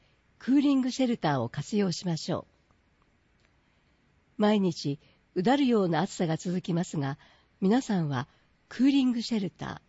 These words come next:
指定暑熱避難施設という言葉を聞いたことはありますか？熱中症防止を目的とし、冷房設備を有するなどの要件を満たす施設を、暑さをしのげる場所として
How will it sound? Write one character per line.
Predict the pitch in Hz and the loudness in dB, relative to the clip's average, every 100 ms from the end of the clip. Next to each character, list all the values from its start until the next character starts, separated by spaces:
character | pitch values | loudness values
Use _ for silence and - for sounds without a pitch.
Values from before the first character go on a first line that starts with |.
| _ _ _ _ _ _ _ _ - | _ _ _ _ _ _ _ _ -18
指 | - | -12
定 | - 294 277 | -2 0 0
暑 | - 226 | 0 0
熱 | 269 - | 0 0
避 | 233 226 | -2 2
難 | 233 233 | 2 2
施 | - | -2
設 | 208 190 | -4 -4
と | - 131 | -4 -4
い | 127 | -4
う | 123 | -6
言 | 147 202 | -4 -2
葉 | 190 | -2
を | 147 | -2
聞 | 107 175 | -4 -6
い | |
た | 196 | -4
こ | 185 196 | -4 -4
と | 180 | -2
は | 135 | -2
あ | |
り | 120 135 | -2 -4
ま | 147 | -6
す | - | -8
か？ | - - _ _ _ _ _ _ _ _ _ _ _ _ _ _ _ _ _ _ - | -12 -12 _ _ _ _ _ _ _ _ _ _ _ _ _ _ _ _ _ _ -6
熱 | 190 175 - | 0 0 0
中 | 294 294 | 0 0
症 | - 269 226 | 2 2 4
防 | 175 214 254 | 4 2 0
止 | - 240 | 0 0
を | 220 | 2
目 | 196 - | 0 -4
的 | - 185 | -8 -8
と | - | -6
し、 | 170 - 160 - _ _ _ _ _ _ _ _ - | -6 -6 -8 -8 _ _ _ _ _ _ _ _ 0
冷 | 208 277 | 4 4
房 | 294 294 | 4 0
設 | 269 285 - | 0 -4 -4
備 | 196 180 | 0 2
を | |
有 | 170 220 | 2 0
す | 247 247 | -2 -4
る | 226 | -2
な | 190 | -2
ど | 160 | 0
の | 147 147 | -2 0
要 | 180 208 | 0 0
件 | - 202 | 0 0
を | 160 | 0
満 | 135 135 | -2 -4
た | 180 | -6
す | - 131 | -6 -12
施 | - | -6
設 | - 180 - 147 | -4 -4 -4 -8
を、 | 117 - _ _ _ _ _ _ _ _ _ | -8 -12 _ _ _ _ _ _ _ _ _
暑 | 208 226 | -4 -4
さ | - 196 | -2 -2
を | 175 | -2
し | - | 0
の | 220 | 0
げ | 220 220 | 2 0
る | 196 | -2
場 | 147 | -4
所 | 185 | -6
と | - 165 | -6 -6
し | - - | -8 -6
て | 135 - | -6 -6